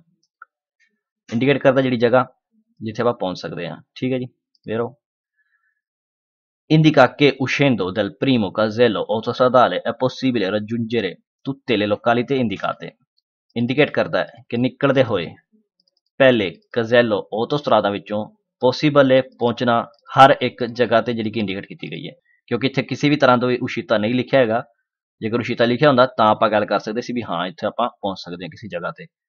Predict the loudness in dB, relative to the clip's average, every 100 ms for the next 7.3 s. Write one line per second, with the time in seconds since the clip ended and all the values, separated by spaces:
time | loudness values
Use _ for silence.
0 | _ _ -6 -6 -4 0 2 4 4 2
1 | 2 0 0 -6 -2 2 2 2 0 -4
2 | -6 -10 -10 -10 -8 -8 -10 -12 -12 0
3 | 0 0 -6 -10 -10 -10 -12 _ _ -10
4 | -8 -6 -8 0 0 0 -6 -6 0 2
5 | 2 0 -2 -4 -6 -4 -2 0 -2 -4
6 | -10 -10 -10 -8 -8 -6 -6 -2 -4 -4
7 | -14 -14